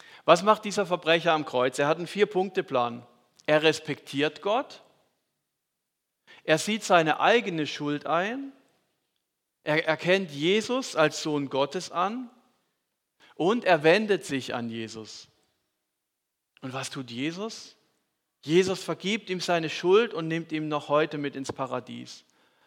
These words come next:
Und es ist so ein geniales Bild, dieser Mann, der am Kreuz hängt, er kann wirklich überhaupt nichts mehr tun für Jesus.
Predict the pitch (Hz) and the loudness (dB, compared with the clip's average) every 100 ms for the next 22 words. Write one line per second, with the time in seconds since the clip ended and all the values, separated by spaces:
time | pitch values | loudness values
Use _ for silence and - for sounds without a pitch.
0 | _ _ _ _ _ _ _ _ 147 165 | _ _ _ _ _ _ _ _ -2 0
1 | 170 175 196 202 214 185 180 165 185 202 | 0 0 2 2 2 0 4 6 8 6
2 | - 180 202 240 185 170 151 147 202 208 | 0 4 4 4 -2 -2 4 6 6 6
3 | 180 165 - 165 185 190 180 160 175 175 | 4 4 0 2 2 -4 -2 0 0 0
4 | 165 185 185 165 165 - 180 240 - 240 | 0 -2 -4 -2 -2 4 4 4 0 -8
5 | 233 - 208 202 190 254 - 170 143 127 | -6 -4 -6 -6 -6 -8 -6 -6 -4 -8
6 | 123 120 - | -10 -16 -20